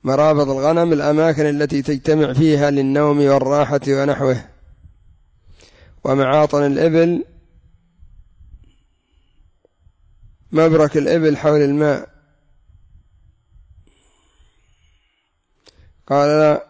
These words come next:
"قلت المراد بأعطان الإبل في هذا الحديث مباركها، ففي حديث البراء عند أبي داود سئل رسول الله صلى الله عليه وسلم عن الصلاة في مبارك الإبل فقال: 'لا تصلوا في مبارك الإبل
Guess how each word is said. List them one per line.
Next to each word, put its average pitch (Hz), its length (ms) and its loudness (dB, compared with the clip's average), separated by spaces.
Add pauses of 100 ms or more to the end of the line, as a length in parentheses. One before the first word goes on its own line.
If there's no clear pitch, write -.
(140)
"قلت 160 240 -2
المراد 151 420 2
بأعطان 151 520 0
الإبل 151 360 0
في 151 120 0
هذا 151 200 0
الحديث 147 340 -4
مباركها، 147 720 0
ففي 135 260 -2
حديث 139 240 -4
البراء 139 360 -2
عند 143 220 -4
أبي 143 320 -2
داود 147 480 0 (420)
سئل 151 400 2
رسول 156 300 -2
الله 151 200 -2
صلى 147 300 -6
الله 147 160 -4
عليه 151 100 -2
وسلم 151 340 -4
عن 147 140 -2
الصلاة 151 400 -4
في 156 140 -2
مبارك 147 400 -2
الإبل 165 360 -2
فقال: 156 300 -2
'لا 165 120 -2
تصلوا 165 380 -2
في 156 60 0
مبارك 151 440 0
الإبل 143 440 0